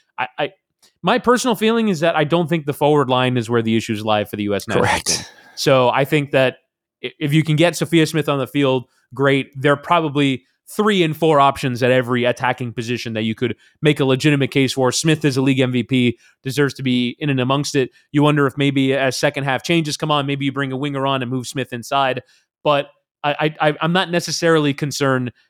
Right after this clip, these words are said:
Speaker 1: And ultimately, you only have really one position there. So it's gonna be tough for any one player to not start at that number nine position.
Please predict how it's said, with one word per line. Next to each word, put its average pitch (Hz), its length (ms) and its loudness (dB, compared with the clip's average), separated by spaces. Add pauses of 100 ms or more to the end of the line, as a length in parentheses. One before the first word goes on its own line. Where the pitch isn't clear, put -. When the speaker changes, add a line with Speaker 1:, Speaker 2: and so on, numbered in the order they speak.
(140)
Speaker 1:
And 190 140 0
ultimately, 185 380 2
you 175 60 4
only 180 160 0
have 156 220 -2
really 156 240 4
one 147 220 0
position 139 400 -2
there. 90 220 -4
So 117 240 0
it's 123 140 -2
gonna 139 180 -2
be 131 320 0 (260)
tough 135 260 0
for 127 260 2
any 143 220 0
one 131 220 0
player 110 320 2
to - 120 -8
not 113 220 -2
start 117 220 2
at 110 80 -6
that 107 120 0
number 107 200 -4
nine 107 220 -2
position. 101 400 -6